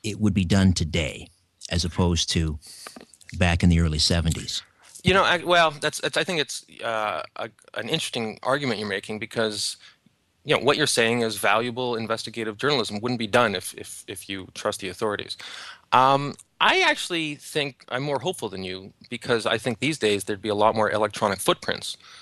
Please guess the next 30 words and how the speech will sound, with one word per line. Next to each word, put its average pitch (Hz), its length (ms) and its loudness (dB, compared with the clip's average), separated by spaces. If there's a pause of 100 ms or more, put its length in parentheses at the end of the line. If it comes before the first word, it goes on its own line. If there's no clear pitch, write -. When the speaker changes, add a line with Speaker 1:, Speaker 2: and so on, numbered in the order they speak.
(160)
Speaker 2:
that 101 120 2
investigative 101 540 0
journalists 95 400 -2
could - 100 -6
research. - 460 -2
They'd, 92 200 2
they'd 101 200 -2
find 95 220 2
things 104 340 -4
like 82 160 -4
text - 260 0
messages, 98 640 -2 (440)
and 101 360 4
the - 80 -8
people 147 280 2
who 110 80 0
broke 104 240 2
into 147 180 0
the 120 60 -2
Watergate, 101 640 0 (360)
you 107 80 2
know, 92 80 2
they'd 98 180 0
have 107 200 2
their 101 100 0
cell 107 240 2
phones 101 320 -2
on, 101 240 2
presumably, 101 720 -2
and 95 420 0